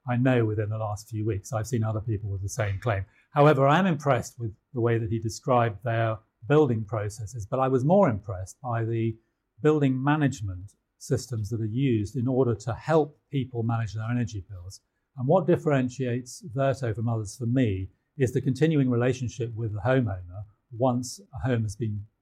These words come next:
built and sold. So there is a constant flow of information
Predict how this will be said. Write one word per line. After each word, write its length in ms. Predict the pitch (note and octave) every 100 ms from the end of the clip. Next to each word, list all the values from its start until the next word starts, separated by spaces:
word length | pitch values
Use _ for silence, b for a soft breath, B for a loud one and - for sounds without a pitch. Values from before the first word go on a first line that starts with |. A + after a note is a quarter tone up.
| -
built 260 | A2+ A#2 _ _ -
and 120 | G#2+
sold. 360 | - D3 F#2 - _ _ _ _ _
So 240 | - B2+
there 180 | B2 B2+
is 140 | B2 -
a 100 | C#3+
constant 440 | - E3+ F3+ C#3+ A#2
flow 440 | - B2+ A#2 A#2 B2
of 120 | A2
information 760 | C3+ B2 A#2+ A#2+ - A2+ G#2